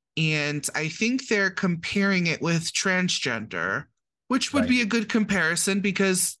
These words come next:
Speaker 1: the two words are the same in that they describe a group of people.
Speaker 2: Yeah, and
Speaker 1: And
Speaker 2: it's describing gender, so they have the same,
Speaker 1: Right.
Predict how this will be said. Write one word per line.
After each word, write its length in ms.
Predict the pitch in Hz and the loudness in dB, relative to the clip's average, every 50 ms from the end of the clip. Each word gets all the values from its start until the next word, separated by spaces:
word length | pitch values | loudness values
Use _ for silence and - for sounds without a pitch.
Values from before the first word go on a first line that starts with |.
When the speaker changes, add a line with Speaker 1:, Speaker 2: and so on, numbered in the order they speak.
| _ - | _ -4
Speaker 1:
the 140 | - 180 202 | 0 0 2
two 240 | - - 214 196 180 | 2 2 2 2 2
words 580 | 170 175 175 175 185 185 - - - - - _ _ _ _ _ - | 4 4 4 2 2 0 -2 -4 -4 -4 -8 _ _ _ _ _ -2
are 140 | 151 170 185 | -2 -2 0
the 120 | 165 180 | -2 -2
same 540 | 175 - - 190 180 180 180 180 185 - - - - _ _ _ _ _ _ - | -2 0 0 2 2 2 2 0 -2 -4 -6 -16 -20 _ _ _ _ _ _ 0
in 140 | 175 175 170 | 2 2 4
that 200 | 160 165 - - - _ _ - | 2 2 -2 -4 -8 _ _ -4
they 120 | - 170 160 | -2 -2 0
describe 520 | 165 160 - - - 160 151 151 156 160 | 0 -2 -2 0 0 0 0 0 0 0
a 220 | 160 156 156 156 | 0 2 2 0
group 220 | 151 - 160 156 165 | 0 0 -2 -2 -2
of 140 | 160 - - | -2 -4 -2
people. 520 | 220 208 214 - 135 110 127 139 - _ _ _ _ _ _ _ _ _ _ _ _ _ _ _ _ _ - | -4 -4 -2 0 0 0 -2 -4 -8 _ _ _ _ _ _ _ _ _ _ _ _ _ _ _ _ _ -2
Speaker 2:
Yeah, 260 | 120 107 76 55 58 110 | 0 0 0 0 -2 -2
and 200 | 160 156 156 - | 0 0 2 0
Speaker 1:
And 100 | 120 147 | 0 -2
Speaker 2:
it's 100 | 135 - | -2 -2
describing 560 | - - - - 95 98 95 92 95 95 95 | -2 -2 -2 -2 0 0 0 0 -2 -2 -2
gender, 520 | 101 127 127 120 113 95 90 82 82 87 87 | 0 0 0 0 0 -2 -2 -2 -4 -4 -6
so 500 | - - - 98 90 87 85 85 85 85 | -8 -6 -4 -2 -2 -2 -2 -4 -6 -6
they 100 | 90 95 | -6 -4
have 180 | 92 92 92 92 | -4 -4 -4 -4
the 80 | 104 | -4
same, 220 | 95 - - - 190 | -4 -2 0 0 2
Speaker 1:
Right. 220 | 190 160 110 - | 2 0 0 -4